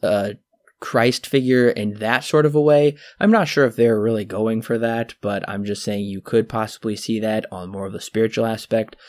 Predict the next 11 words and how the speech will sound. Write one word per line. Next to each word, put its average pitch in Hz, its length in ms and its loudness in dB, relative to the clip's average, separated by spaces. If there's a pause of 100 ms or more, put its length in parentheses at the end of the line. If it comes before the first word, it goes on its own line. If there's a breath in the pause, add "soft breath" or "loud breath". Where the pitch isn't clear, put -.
(340 loud breath)
But 120 160 -2
then 180 160 4
they 156 140 4
also 131 500 4
talk 110 280 -2
about, 107 420 -2 (800)
and 127 80 -2
we 120 100 2
get 120 160 0
this 117 160 -4
from, 101 520 -6